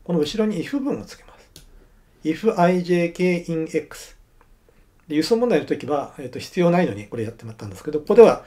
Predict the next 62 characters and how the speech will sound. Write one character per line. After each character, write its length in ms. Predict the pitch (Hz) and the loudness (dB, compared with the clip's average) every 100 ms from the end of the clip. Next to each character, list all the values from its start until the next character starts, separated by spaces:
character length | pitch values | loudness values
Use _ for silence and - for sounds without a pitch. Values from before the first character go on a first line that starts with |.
| - - | -20 -10
効 160 | 190 175 | -4 -4
果 100 | 120 | -4
を 40 | |
発 260 | 101 - - | -12 -16 -16
揮 20 | |
し 120 | - | -16
ま 100 | 110 | -18
す。 100 | - - | -20 -4
X 320 | 233 - - - | -4 -4 -12 0
と 100 | 156 | 2
い 100 | 170 | 4
う 40 | |
の 120 | 139 | 2
は、 280 | 139 147 - - - - - 151 | 2 2 0 -12 -20 -20 -10 -6
え 120 | 139 | -6
ー、 60 | |
キ 300 | 139 - 277 139 | -6 0 2 2
ー 40 | |
が、 260 | 131 135 - _ - _ _ - | -2 -4 -6 _ -20 _ _ -12
え 300 | 123 113 - | -10 -10 -14
ー、 40 | - | -14
そ 100 | 139 | -6
の 60 | |
定 220 | - 233 | 4 4
義 80 | 175 | 4
さ 100 | - | 0
れ 80 | 127 | -2
た 100 | 127 | -2
ア 80 | 123 | -6
イ 60 | 123 | -4
ジ 120 | 127 | -4
ェ 80 | 123 | -4
ー 0 | |
ケ 120 | 131 | -6
ー 380 | - _ _ - | -8 _ _ -20
だ 60 | |
け 80 | 110 | -16
入 100 | 113 | -16
っ 20 | |
て 100 | - | -18
る 80 | - | -20
ん 20 | |
で 60 | - | -10
す 60 | 233 | -8
ね。 140 | 247 _ _ | -8 _ _
輸 120 | 151 143 | -10 -6
送 260 | 180 175 | -2 0
可 160 | 170 165 | 0 0
能 180 | 170 180 | 0 0
な 100 | 196 | 0
ア 80 | 147 | -2
イ 60 | |
ジ 120 | 110 | -6
ェ 40 | 123 | -12
ー 60 | |
ケ 140 | - 127 | -10 -10
ー 20 | |
の 60 | 107 - _ _ _ _ - | -10 -20 _ _ _ _ -20
だ 80 | - | -18
け 60 | |
入 80 | |
っ 40 | 110 | -18